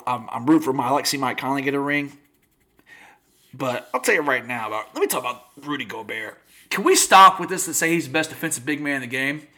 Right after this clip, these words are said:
I watched that dude get torched by guys. He gets torched by guys. He can't catch it.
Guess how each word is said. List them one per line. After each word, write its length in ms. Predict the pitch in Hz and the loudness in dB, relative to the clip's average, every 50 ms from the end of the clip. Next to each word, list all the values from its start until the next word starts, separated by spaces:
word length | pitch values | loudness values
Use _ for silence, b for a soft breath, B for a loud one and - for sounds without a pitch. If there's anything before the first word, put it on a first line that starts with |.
| B B B B B B | B B B B B B
I 120 | - 240 294 | 6 6 8
watched 300 | 302 349 311 262 - - | 8 6 6 6 6 4
that 160 | 240 214 170 | 2 0 2
dude 140 | 185 202 185 | 0 -2 0
get 160 | 156 160 - | -2 -2 -4
torched 400 | - - - 170 185 160 - - | -4 -2 2 2 2 2 2 2
by 160 | - 131 123 | 0 0 0
guys. 600 | 127 127 120 117 113 107 101 98 - - - - - _ _ _ _ _ _ b b b | 0 0 -2 0 0 -2 -2 -4 -6 -6 -6 -8 -12 _ _ _ _ _ _ b b b
He 100 | - 269 | -4 0
gets 240 | - 381 - - - | 0 2 0 0 -2
torched 400 | - - 175 190 202 196 - - | -4 0 2 2 4 4 2 2
by 160 | 151 135 127 | 2 2 2
guys. 440 | 120 127 120 107 101 87 - - - B B B B B | 2 0 -2 -4 -4 -6 -10 -14 -16 B B B B B
He 40 | B | B
can't 260 | - - 226 262 277 | -2 2 2 2 4
catch 260 | - 262 254 240 175 170 | 4 4 4 4 2 -2
it. 180 | - 143 - | -6 -8 -10